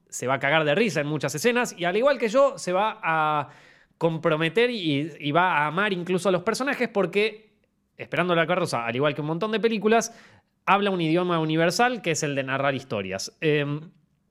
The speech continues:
ahora, quizás el yanqui este se pierda algunos detalles que no lo sabe porque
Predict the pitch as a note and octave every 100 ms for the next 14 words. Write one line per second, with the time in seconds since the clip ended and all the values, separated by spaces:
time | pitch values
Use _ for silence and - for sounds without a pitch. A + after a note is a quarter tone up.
0 | _ _ _ - - - - - E3 D#3
1 | C3 G#2 - _ _ _ _ _ - F3+
2 | A3 D4 A3+ G3+ B3 A3 B3+ B3+ B3 B3+
3 | - - - F#3 F3+ A3+ C#4 B3 F#3+ F#3+
4 | D3+ D3 F#3 D#3+ D3 F#3+ E3 C3 F#3+ -
5 | - _ _ _ _ - C#3+ F3 A3+ G3+
6 | A#3 G#3+ A#3 - C#3 C3+ D#3 F#3+ -